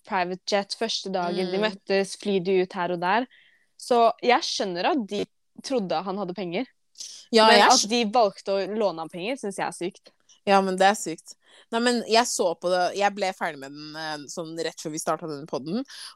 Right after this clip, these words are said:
Speaker 2: og det at han ikke ble dømt for noen av de tingene som han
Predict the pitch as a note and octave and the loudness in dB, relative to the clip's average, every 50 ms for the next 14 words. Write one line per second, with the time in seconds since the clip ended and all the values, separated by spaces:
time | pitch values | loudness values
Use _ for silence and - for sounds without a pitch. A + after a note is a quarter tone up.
0 | _ - G3 G#3+ G#3 G3+ G#3 G3+ G3 - - G3+ F#3+ G3 F#3 F3+ G3 - B3 A#3+ | _ 4 6 6 8 6 6 4 0 -4 -8 -4 0 0 0 0 0 -4 -8 -10
1 | - B3 A#3 - _ - F#3+ F3 E3+ F3 F3+ F#3+ F#3+ G3+ F3+ - F3+ D#3 E3+ G3+ | -10 -10 -12 -12 _ -2 -2 -2 -2 -2 -2 -4 -4 -4 -4 -6 -6 -6 -6 -8
2 | G3 - - A3 G#3+ G3+ F#3 E3+ D#3+ F3 F#3 F3 F3 - - G3+ E3 D#3 D3 D3 | -12 -12 -10 -10 -8 -8 -8 -8 -8 -8 -10 -10 -12 -10 -10 -10 -10 -8 -6 -6
3 | F3+ A3 - - G3 E3+ F#3 F3 F#3+ G#3 F#3 F3+ F3+ F3+ F3+ | -6 -6 -4 -6 -6 -6 -6 -2 0 0 0 0 -2 -6 -10